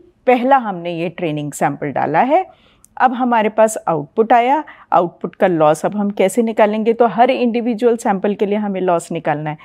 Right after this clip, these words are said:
तो लॉस हमारा हो जाएगा, लॉस होगा हमारा,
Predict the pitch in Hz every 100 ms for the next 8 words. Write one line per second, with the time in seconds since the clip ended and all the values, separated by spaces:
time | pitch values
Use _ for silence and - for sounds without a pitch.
0 | - - - 180 160 160 - 170 151 160
1 | 156 147 151 156 156 247 285 - _ _
2 | _ _ - 151 160 165 175 165 165 185
3 | 156 147 160 240